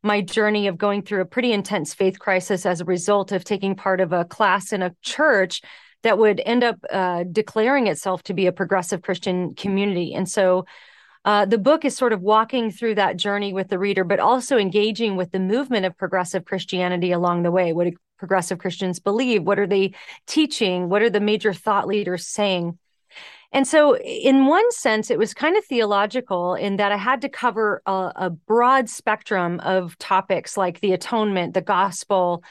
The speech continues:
um, the, the, the view of the Bible that progressives have.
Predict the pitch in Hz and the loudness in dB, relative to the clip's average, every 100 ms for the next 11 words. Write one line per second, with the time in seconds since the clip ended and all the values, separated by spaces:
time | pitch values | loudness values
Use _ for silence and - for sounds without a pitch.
0 | - - - - 202 190 185 196 - 196 | -20 -20 -18 -2 2 2 0 -2 -6 -2
1 | 208 208 - 185 196 185 87 170 190 165 | 0 0 0 2 4 2 0 -4 -4 0
2 | 254 277 - 175 180 190 202 196 185 - | 2 4 2 2 2 2 2 0 0 -4
3 | 196 175 175 180 170 - 190 175 160 | -6 -4 -4 -4 -6 -2 0 2 0